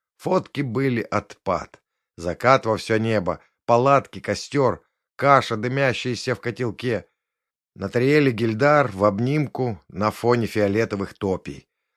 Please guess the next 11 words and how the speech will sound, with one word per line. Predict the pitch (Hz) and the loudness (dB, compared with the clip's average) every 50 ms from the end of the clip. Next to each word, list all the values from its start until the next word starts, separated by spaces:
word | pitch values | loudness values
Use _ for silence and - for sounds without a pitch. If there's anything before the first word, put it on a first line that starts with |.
| _ _ | _ _
Разметки | - - 147 156 123 131 165 190 190 - - 131 | 0 2 2 2 2 2 0 0 -2 -4 -8 -4
под | - 110 110 104 | 0 0 0 0
лагерь | 107 117 135 151 151 135 123 131 120 101 | 2 2 4 4 4 2 0 -4 -6 -4
на | 110 117 120 | -4 -2 -2
листках | 123 120 - - - 127 123 120 - - | -2 -2 -4 -4 0 2 2 2 2 -2
из | 104 85 | -6 -4
блокнота, | 87 107 117 107 - 107 110 110 104 - - 90 - _ _ _ - | -2 -2 -4 -2 -4 -4 -2 -2 -2 -2 -6 -12 -14 _ _ _ -10
замеры, | 90 90 101 95 107 127 147 147 143 139 135 120 | -4 -4 -2 0 2 2 2 2 2 2 0 -4
схемы | - - - - 123 127 131 131 123 98 | -6 -10 -8 -2 0 0 0 0 -2 -4
будущих | 87 92 101 101 104 92 - - 98 - - _ | -4 -4 -4 -4 -4 -6 -6 -10 -12 -14 -16 _
квестов. | - - 95 92 85 78 - - - - - - | -10 -8 -6 -6 -6 -8 -10 -14 -16 -16 -16 -18